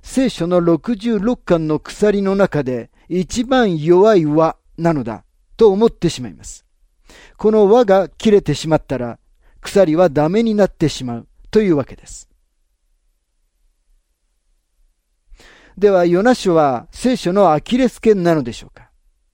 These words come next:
もし私たちがバカバカしい批判家たちの説明をそのまま受け入れるとしたら、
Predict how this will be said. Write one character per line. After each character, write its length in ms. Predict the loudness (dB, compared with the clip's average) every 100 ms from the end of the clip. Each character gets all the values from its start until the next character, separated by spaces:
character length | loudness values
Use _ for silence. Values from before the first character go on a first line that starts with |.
| _ _ _ _ _ _ _ _ _ _ -20 _ _
も 140 | -4 -2
し 160 | 2
私 320 | 0 2 -2
た 100 | -2
ち 120 | -2 2
が 220 | 2 2
バ 200 | 0 2
カ 140 | 2
バ 140 | 0 0
カ 120 | -2
し 220 | -2 -4
い 20 |
批 240 | -4 -2 -2
判 240 | -2 -2
家 140 | -2
た 120 | 0 -2
ち 140 | -2
の 100 | -4
説 440 | -2 -2 -2 -2
明 200 | 0 2
を 140 | 2 -2 -10 -20
そ 240 | -8 -4
の 160 | -2 -2
ま 160 | -4 0
ま 160 | 2
受 200 | 2 0
け 180 | -2 -2
入 80 | 0
れ 100 | 0
る 100 | 0
と 160 | -4 -4
し 120 | 0
た 160 | 0
ら、 240 | 0 -2